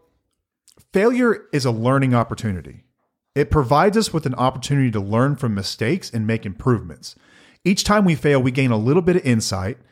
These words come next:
as to what went wrong and what we could do differently next time. I'm not saying it doesn't sting a little bit in the beginning, because I think we all want to succeed at the end of the day. But every time we fail, it should be looked at like, I,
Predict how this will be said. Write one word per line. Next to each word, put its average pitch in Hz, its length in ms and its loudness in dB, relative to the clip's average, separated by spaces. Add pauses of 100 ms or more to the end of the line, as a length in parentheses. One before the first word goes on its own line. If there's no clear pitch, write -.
(220)
as 139 120 0
to 131 120 0
what 117 380 0
went 127 160 0
wrong 135 340 2
and 113 80 2
what 127 140 0
we 143 80 -2
could 123 140 -4
do 123 100 0
differently 113 380 -4
next 101 320 -6
time. 62 340 -16 (720)
I'm 185 80 4
not 262 180 2
saying 233 200 2
it 160 80 -2
doesn't 165 200 0
sting 170 420 2
a 143 60 2
little 123 260 2
bit 156 180 0
in 123 80 0
the 117 80 2
beginning, 113 460 0
because 139 220 -2
I 117 60 2
think 143 200 -4
we 127 100 -2
all 131 300 2
want 131 200 -2
to 110 80 -6
succeed - 520 -4
at 123 80 -4
the 104 80 -2
end 107 100 2
of 104 60 0
the 95 80 -6
day. 107 400 -6 (760)
But - 200 -2
every 190 180 4
time 196 220 2
we 151 100 4
fail, 160 460 2
it - 100 -6
should 165 180 0
be 147 100 2
looked 160 200 0
at 151 160 2
like, 127 220 -4 (140)
I, 147 120 -8